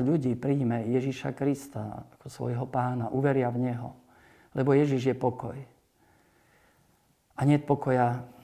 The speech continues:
pre hriešnika. A tak som, e, túto púť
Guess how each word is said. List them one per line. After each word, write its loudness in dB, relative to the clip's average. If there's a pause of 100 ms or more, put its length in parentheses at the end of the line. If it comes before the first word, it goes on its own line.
(240)
pre 4
hriešnika. 0 (1120)
A -12
tak 2
som, 2
e, 4 (1900)
túto 0
púť 2